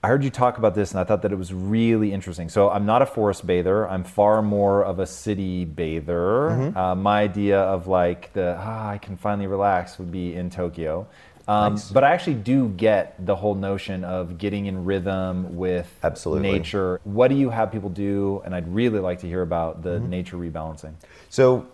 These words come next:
Speaker 2: there was a great study that was done. They took twenty insomniacs, they brought 'em into the woods,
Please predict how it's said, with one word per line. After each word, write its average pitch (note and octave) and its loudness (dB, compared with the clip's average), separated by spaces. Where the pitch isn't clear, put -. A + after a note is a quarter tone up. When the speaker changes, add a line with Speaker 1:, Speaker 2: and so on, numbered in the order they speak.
Speaker 2:
there A#2+ 6
was A2+ 2
a A2 6
great A#2 4
study F#2+ 4
that E2+ 4
was E2+ -2
done. E2+ 0
They F2+ 2
took - -4
twenty C3 0
insomniacs, F#2+ 0
they E2+ 4
brought G#2+ 4
'em A2+ -2
into G#2 -2
the F#2 0
woods, E2+ -2